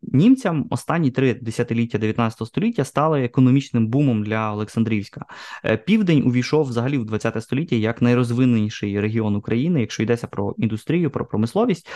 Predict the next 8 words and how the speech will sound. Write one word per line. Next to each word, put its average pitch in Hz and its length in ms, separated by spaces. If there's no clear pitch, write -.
а - 120
це 175 420
фактично 143 480
забезпечило 117 560
стрімке 117 380
зростання 110 520
цілого 123 320
регіону. 110 380